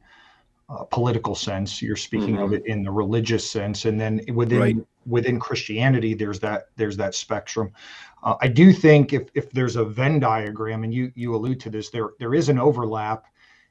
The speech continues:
Speaker 1: And I think it's because progressivism is becoming, like, an encompassing worldview,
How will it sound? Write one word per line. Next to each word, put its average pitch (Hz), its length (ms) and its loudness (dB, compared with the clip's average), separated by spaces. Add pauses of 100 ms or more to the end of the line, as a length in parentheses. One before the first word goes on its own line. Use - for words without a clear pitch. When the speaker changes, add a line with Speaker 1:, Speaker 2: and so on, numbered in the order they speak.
Speaker 1:
And 123 100 -4
I 117 80 -2
think 190 280 -2
it's 160 140 0
because 127 440 -4
progressivism 117 1300 -4 (180)
is 117 360 -4
becoming, 117 1000 -4 (560)
like, 117 340 -4
an 110 100 -4
encompassing 113 800 -6
worldview, 110 720 -4